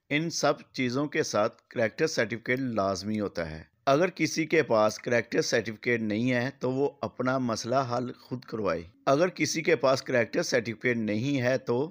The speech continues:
किसी मजबूरी की बिना पर उस पर पर्चा हुआ है तो वो पहले अपने इस मसले का हल निकलवाए, तो तब जाकर उनका कैरेक्टर सर्टिफिकेट बनेगा। दोस्तों, जो लोग यूरोप जाना चाहते हैं तो उन लोगों को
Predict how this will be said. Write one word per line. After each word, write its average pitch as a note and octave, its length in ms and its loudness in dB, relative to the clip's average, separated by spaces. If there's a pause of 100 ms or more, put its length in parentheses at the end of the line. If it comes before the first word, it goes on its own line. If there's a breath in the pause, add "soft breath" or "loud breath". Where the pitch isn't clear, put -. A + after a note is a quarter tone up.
(100)
किसी D3 280 0
मजबूरी C3 500 0
की D#3 180 -6
बिना C3 320 2
पर C3+ 200 4
उस - 200 -4
पर - 200 0
पर्चा A#2+ 380 0
हुआ B2 360 2
है A#2+ 360 0
तो C#3+ 140 2
वो D3 180 4
पहले D3+ 300 4 (120)
अपने C3+ 360 0 (100)
इस D#3+ 240 -6
मसले D3+ 380 0
का D3+ 160 0
हल B2+ 260 0
निकलवाए, G2+ 520 -4
तो D3+ 260 2 (220)
तब D#3+ 240 2
जाकर B2+ 380 4
उनका C3 340 0
कैरेक्टर B2+ 380 0
सर्टिफिकेट B2 580 -2
बनेगा। F#2+ 480 -2 (220)
दोस्तों, C3+ 440 2
जो C3+ 240 4
लोग D3+ 400 2
यूरोप B2 480 2
जाना A#2 320 2
चाहते G2+ 380 -2
हैं C#3 280 -2 (100)
तो D#3+ 100 6
उन E3+ 240 4
लोगों C#3+ 340 8
को D3 160 4